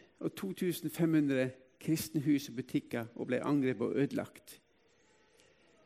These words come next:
Vi hadde Trond Kjartan Michaelsen, han kommer hit nå i april. De var der sammen med Magne Haaland og et norsk team,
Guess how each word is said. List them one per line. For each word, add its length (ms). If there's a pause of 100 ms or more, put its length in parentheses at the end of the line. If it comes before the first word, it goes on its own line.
(800)
Vi 240
hadde 320
Trond 240
Kjartan 400
Michaelsen, 560
han 160
kommer 240
hit 340
nå 220
i 160
april. 480 (920)
De 120 (140)
var 260
der 160
sammen 320
med 240 (240)
Magne 320
Haaland 400
og 60
et 100
norsk 320
team, 400